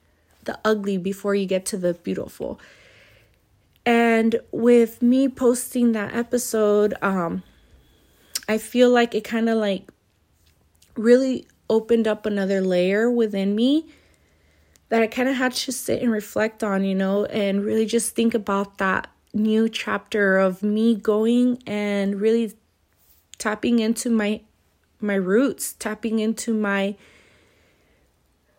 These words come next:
Hispanic, <laughs> Hispanic,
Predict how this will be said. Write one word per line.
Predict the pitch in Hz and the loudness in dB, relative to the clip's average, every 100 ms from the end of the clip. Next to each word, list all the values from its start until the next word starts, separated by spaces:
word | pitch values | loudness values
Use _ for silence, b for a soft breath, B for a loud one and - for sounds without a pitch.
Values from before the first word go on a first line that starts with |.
| _ _ _ | _ _ _
Hispanic, | - 233 - - 202 202 233 226 196 220 208 - _ | -6 -4 -4 -2 0 2 2 2 0 0 -4 -8 _
<laughs> | 208 277 - 196 | -2 -2 -4 0
Hispanic, | 233 - - - 320 - - 254 285 294 262 - | 4 4 4 0 0 2 4 6 8 6 2 -4